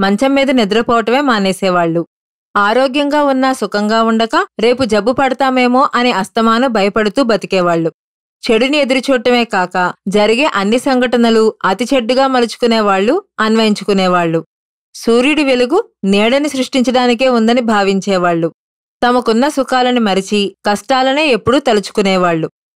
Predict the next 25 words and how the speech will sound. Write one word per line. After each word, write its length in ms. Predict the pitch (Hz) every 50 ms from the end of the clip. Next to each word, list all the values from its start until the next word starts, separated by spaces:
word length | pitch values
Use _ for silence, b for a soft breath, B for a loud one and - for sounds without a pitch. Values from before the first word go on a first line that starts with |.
| _ _ _ _ -
కష్టపడి 420 | 214 214 - - 285 262 294 302
పనిచేయటం 540 | - 302 277 262 247 277 277 262 233 262 262
వల్ల 120 | 262 269
ఎవరికీ 460 | 262 247 214 196 208 214 220 214 269 277
నష్టం 400 | 240 208 202 - - 247 240 240
ఉండదని 340 | 233 226 226 226 240 240
తెలిసి 300 | 214 220 202 190 190 -
కూడా 380 | 196 - 196 185 185 185 180 - - -
ఎందుకొచ్చిన 600 | 214 220 240 262 - 285 269 - 277 269 254 240
గొడవలే 360 | 233 226 226 220 226 233 294
అనుకునేవాళ్ళు. 800 | - - 240 220 214 214 220 190 190 185 175 170 165 165 156 151 - _ _ _ _ _ _ _ _ _ -
హెచ్చరిక, 520 | - 226 208 214 - 240 220 208 196 190
పాజిటివిటీని 840 | 151 - _ - 202 202 214 220 269 240 294 294 285 240 302 294 302
వెతకటం 440 | 294 269 240 247 240 254 240 247 247
అంటే 340 | 247 240 240 240 330 415 440 _ -
తప్పుల్ని 380 | - 180 - - 240 254 277 277
విస్మరించటం 720 | 226 202 - - 226 220 220 226 214 - 214 - 254 311 320 -
అని 140 | 233 220 202
కాదు. 340 | - 180 165 160 151 165 - _ _ _ _ _ _ _ _ -
ఆశావాదిగా 840 | 214 214 220 247 277 - 294 285 285 269 254 233 214 220 220 254 294
ఉండండి. 460 | 277 240 208 190 185 175 170 160 156 - _ _ _ _ _ _ _ _ -
ఎవరైనా 460 | 202 202 208 220 240 254 269 285 311 302
ఆశావాదిగా 760 | 247 208 294 311 - - 277 269 269 269 247 262 247 277 277
ఉండాలంటే 600 | 262 247 240 240 247 247 247 247 247 226 262 247
ఏం 180 | 220 208 208